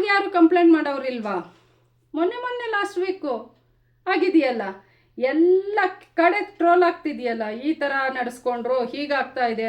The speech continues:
ಅಂತ. ಎಲ್ಲೋಗಿದ್ರಿ ಮಹಿಳಾ ಆಯೋಗದವರು? ಯಾಕೆ ಅಲ್ಲೋಗಕ್ಕೆ ಏನು ಇದಿಲ್ವಾ? ಇಂಥದ್ದೆಲ್ಲ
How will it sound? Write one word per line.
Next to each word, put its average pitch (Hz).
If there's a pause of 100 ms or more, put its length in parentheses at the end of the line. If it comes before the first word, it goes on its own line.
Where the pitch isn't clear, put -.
ಅಂತ. 202 (460)
ಎಲ್ಲೋಗಿದ್ರಿ 262
ಮಹಿಳಾ 233
ಆಯೋಗದವರು? 190 (440)
ಯಾಕೆ 330 (180)
ಅಲ್ಲೋಗಕ್ಕೆ 285 (260)
ಏನು 262 (120)
ಇದಿಲ್ವಾ? 220 (1700)
ಇಂಥದ್ದೆಲ್ಲ 427